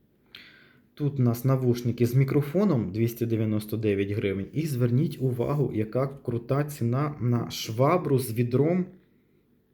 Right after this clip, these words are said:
з самовіджимом. Двісті дев'яносто дев'ять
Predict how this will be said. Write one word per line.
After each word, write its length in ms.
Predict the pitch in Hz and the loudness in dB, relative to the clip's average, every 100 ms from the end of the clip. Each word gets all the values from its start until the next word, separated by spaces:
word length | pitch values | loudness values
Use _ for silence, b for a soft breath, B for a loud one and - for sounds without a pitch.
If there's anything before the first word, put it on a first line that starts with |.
| _ _ _ - _ _ _ _ _ - | _ _ _ -20 _ _ _ _ _ -18
з 80 | - | -10
самовіджимом. 960 | - 143 143 131 123 113 104 98 92 98 | -2 0 2 0 -2 -2 -2 -2 -8 -10
Двісті 600 | 95 107 151 208 - 92 | -6 0 0 0 -4 -8
дев'яносто 720 | 85 92 101 120 156 - 85 | -6 -4 0 0 -2 -4 -8
дев'ять 520 | 82 90 104 107 - | -4 -4 -2 -4 -8